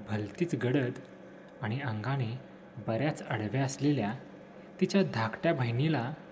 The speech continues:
पसंत केले जाते. आणि पुढे खरं तर ताईची तुमच्याशी लग्न करायची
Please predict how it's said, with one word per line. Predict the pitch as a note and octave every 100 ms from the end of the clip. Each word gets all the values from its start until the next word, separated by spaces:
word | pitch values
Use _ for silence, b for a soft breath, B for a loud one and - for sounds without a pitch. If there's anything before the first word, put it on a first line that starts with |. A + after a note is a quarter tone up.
| -
पसंत | - F3 F3
केले | C#3+ A2 G2+
जाते. | G2 G2 - - - - - - - -
आणि | E3+ B2+ C#3+ -
पुढे | B2+ C#3+ A#2+ A2+ - - - - -
खरं | - E3 G#3 F3+
तर | C3 D#3 - - - - C#3
ताईची | B2+ D#3+ - B2 D#3 -
तुमच्याशी | C#3 A2+ G#2 D3+ - E3+ D3+
लग्न | B2 C3 D3+
करायची | B2 A#2+ C3+ A#2+